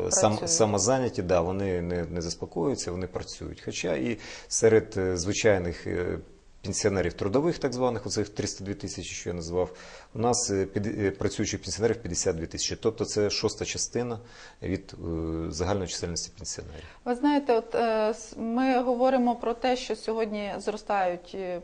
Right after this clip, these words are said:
Speaker 2: пенсійний вік і так далі, але ми маємо нову Верховну Раду. І добре чи погано, що відбулися ці, е, зміни в пенсійному законодавстві, тому що, е, сьогодні вже йдеться про те, що всі ці зміни відмінити або з-, е, замінити на інші зміни.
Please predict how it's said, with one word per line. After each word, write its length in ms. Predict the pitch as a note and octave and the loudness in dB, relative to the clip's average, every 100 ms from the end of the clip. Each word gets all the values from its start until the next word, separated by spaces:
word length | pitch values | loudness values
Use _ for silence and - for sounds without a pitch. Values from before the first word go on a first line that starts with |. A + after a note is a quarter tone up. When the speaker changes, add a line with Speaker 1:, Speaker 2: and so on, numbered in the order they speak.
| - | -6
Speaker 2:
пенсійний 500 | G3 - G#3 G3+ A3 | -8 -4 -4 -4 -4
вік 240 | D4 D4 | -4 -6
і 40 | |
так 240 | - F#3 G#3 | -6 -4 2
далі, 320 | B3 D4 A#3+ | 2 4 2
але 220 | - G3+ G#3+ | 2 0 0
ми 140 | A#3 | 0
маємо 380 | G#3 F#3+ F#3 F#3+ | 0 0 -2 -4
нову 260 | F#3+ G3 | -4 -4
Верховну 540 | F3+ F3+ - F#3 F3+ F3+ | -4 -4 -2 -4 -4 -4
Раду. 360 | A3+ C#4 C4 C4+ - - - - - - | -2 -2 -4 -8 -18 -18 -16 -16 -14 -2
І 240 | A3+ A3 G#3 | 4 4 8
добре 360 | A#3+ D#4 D4+ | 8 8 4
чи 140 | D4 C4 | 2 2
погано, 680 | C4+ B3+ C4 G3 F#3 E3+ - - - | 4 6 8 6 4 -4 -8 -12 -16
що 200 | - - | -10 0
відбулися 580 | G#3+ G3 G#3+ A3+ A#3 G#3 | 0 2 2 4 2 0
ці, 220 | G3 - | -4 -4
е, 440 | A3 G3+ E3+ G3 G3+ | 0 0 -2 -4 -4
зміни 360 | G3+ A3 G#3+ | -2 -2 -2
в 40 | F#3+ | -4
пенсійному 600 | G3+ G#3+ B3 A#3 A3+ A3+ | -4 -4 -2 0 0 -2
законодавстві, 800 | A3 A3+ A#3+ B3 D#4 F4+ - G#3 | -2 -2 0 0 0 -2 -4 -8
тому 280 | A3 A#3 B3 | -4 -2 -4
що, 300 | B3 B3 A3+ - - - - | 0 0 0 -10 -16 -10 -2
е, 180 | G#3 G#3+ | 0 0
сьогодні 340 | - C4 C4 | 0 2 4
вже 140 | B3 | 4
йдеться 320 | B3+ B3+ B3+ B3 | 2 2 2 -2
про 180 | - | -2
те, 160 | B3 C4+ | 2 2
що 180 | C4 G#3+ | 0 -8
всі 200 | - A#3 | -6 -8
ці 180 | - A3 | -4 -4
зміни 340 | A3+ A#3 A3+ | 0 0 0
відмінити 560 | G#3+ G#3 A#3 C4 D4 A3 | -2 -2 0 0 2 2
або 240 | G3+ A3 | 2 0
з-, 160 | G#3+ - | -2 -4
е, 460 | G3 F#3+ F#3+ F3+ | -4 -2 -2 -4
замінити 540 | F#3+ G#3+ A3 A#3+ A#3+ A3+ | -2 -2 0 0 0 0
на 140 | A3 | 0
інші 560 | G#3 A3+ G3 E3+ - E3 | -2 -2 -2 -4 -8 -8
зміни. 440 | E3 E3 D#3+ D#3+ | -8 -8 -8 -10